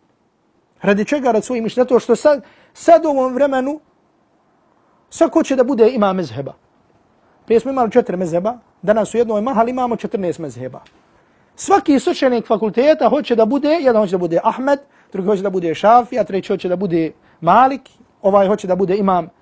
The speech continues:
Ebu Hanife, najbolji su oni koji hoće da budu učenici njihove, Ebu Jusuf i Muhammed. Svaki hoće da bude imam mezheba.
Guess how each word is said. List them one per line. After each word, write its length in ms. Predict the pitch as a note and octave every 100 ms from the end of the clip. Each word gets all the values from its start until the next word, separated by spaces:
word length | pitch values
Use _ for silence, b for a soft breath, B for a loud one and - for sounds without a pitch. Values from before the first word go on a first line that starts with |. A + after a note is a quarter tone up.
| b b
Ebu 240 | G#3 F#3+
Hanife, 500 | E3 G#3 D4 B3 D#4+ B B
najbolji 340 | A#3+ A#3 A3+
su 100 | A3+
oni 140 | G#3
koji 140 | F#3 G#3
hoće 220 | G#3 G3
da 60 | F#3+
budu 200 | G3 F#3+
učenici 420 | - D#3 D3 E3+
njihove, 160 | D3
Ebu 120 | D3+ E3+
Jusuf 200 | F#3 D#3+
i 60 |
Muhammed. 220 | C#3 C#3+
Svaki 240 | - F4 F#4+
hoće 160 | -
da 240 | D#4+ C4+ A#3
bude 200 | A#3 G#3+
imam 220 | G3 F3
mezheba. 300 | D3+ B2